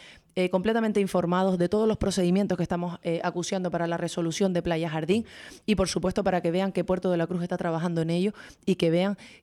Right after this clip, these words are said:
que dos mil veinticinco, el paquete de dos mil veinticinco y dos mil veintiséis no se puede ver alter-, alterado por esta casuística que vamos a solucionar.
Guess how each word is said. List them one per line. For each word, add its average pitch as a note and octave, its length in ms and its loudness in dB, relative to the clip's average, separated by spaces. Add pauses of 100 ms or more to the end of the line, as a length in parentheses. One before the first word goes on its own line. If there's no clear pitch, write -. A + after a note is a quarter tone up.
que D#3+ 460 2
dos D#3+ 120 0
mil F#3 140 0
veinticinco, F#3+ 380 -2
el F3+ 60 2
paquete G3+ 280 0
de G3 60 0
dos F#3 80 0
mil F3+ 120 -2
veinticinco F3 360 -4
y E3+ 40 -2
dos E3 100 -4
mil F3 100 -4
veintiséis E3+ 300 -4
no F3+ 80 -8
se F3+ 80 -8
puede F3 180 -2
ver E3+ 120 -2
alter-, D#3+ 340 -6
alterado D#3+ 520 -6 (380)
por F#3 140 0
esta F3+ 180 -2
casuística G3 680 -4
que F#3 120 -4
vamos E3 280 -2
a - 20 -10
solucionar. D3+ 560 -8